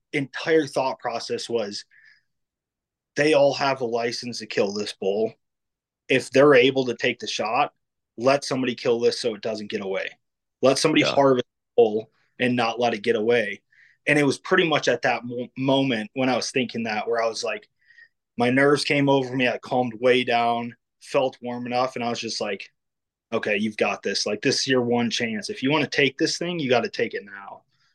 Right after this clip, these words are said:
Speaker 2: Well, and we got the, we got the second tripod set up under the stock.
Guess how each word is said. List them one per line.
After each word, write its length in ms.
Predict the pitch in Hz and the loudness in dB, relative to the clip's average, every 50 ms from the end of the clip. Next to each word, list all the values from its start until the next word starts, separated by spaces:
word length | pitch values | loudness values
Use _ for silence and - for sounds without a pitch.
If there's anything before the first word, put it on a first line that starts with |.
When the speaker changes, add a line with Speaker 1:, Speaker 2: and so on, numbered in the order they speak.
| _ _ _ _ _ _ _ | _ _ _ _ _ _ _
Speaker 2:
Well, 220 | - 98 98 95 78 | 2 4 4 4 2
and 180 | - 98 98 92 | 2 0 0 2
we 140 | 98 110 | 2 2
got 280 | 110 117 110 101 - _ | 4 2 2 2 0 _
the, 420 | - 92 92 90 87 87 87 - - | 0 0 2 2 2 0 -2 -2 -4
we 140 | - 95 101 | -4 -4 0
got 220 | 98 107 101 - | 2 2 0 0
the 100 | - 90 | -2 -6
second 400 | - - - 90 87 - 101 - | -6 -2 -4 -4 -4 -4 -8 -10
tripod 560 | - - 92 90 82 - - 87 85 82 78 - | -4 -2 -2 -2 -2 -2 -2 -2 -2 -2 -4 -8
set 240 | - - 78 80 | -6 -6 -4 -2
up 180 | 82 82 82 - - | -2 -4 -4 -6 -8
under 260 | 58 80 87 85 87 | -10 -6 -4 -4 -4
the 100 | 87 85 | -4 -6
stock. 480 | - - - 78 69 65 67 76 - | -8 -6 -4 -4 -2 -2 -4 -6 -8